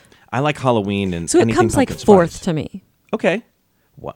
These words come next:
Speaker 1: wow, a
Speaker 2: As far as
Speaker 1: deep
Speaker 2: cookie
Speaker 1: four.
Speaker 2: seasons go, yeah.
Speaker 1: Wow. Okay, but th-, these are,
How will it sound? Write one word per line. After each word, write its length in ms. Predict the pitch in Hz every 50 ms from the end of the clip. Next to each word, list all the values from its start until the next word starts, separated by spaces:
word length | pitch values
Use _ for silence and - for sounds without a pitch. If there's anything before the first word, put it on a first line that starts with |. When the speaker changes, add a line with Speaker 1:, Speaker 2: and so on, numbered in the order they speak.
| _ _
Speaker 1:
wow, 480 | - 92 90 98 120 165 147 120 135 139 -
a 120 | 123 120 156
Speaker 2:
As 120 | 208 202
far 140 | - 208 202
as 80 | 202
Speaker 1:
deep 100 | - -
Speaker 2:
cookie 240 | - - 240 180 220
Speaker 1:
four. 100 | 208 104 -
Speaker 2:
seasons 540 | - 202 202 208 202 214 233 240 285 254 -
go, 480 | - 240 254 269 277 302 302 302 330 311 _ _ - - - - _ _
yeah. 220 | - - - - - _ _ _ _ _ _ _ -
Speaker 1:
Wow. 380 | 92 95 104 131 156 156 120 - -
Okay, 200 | 120 123 - 160 139
but 260 | 120 160 160 139 -
th-, 180 | 151 156 -
these 260 | 135 156 165 170 147 147
are, 300 | 143 131 117 101 95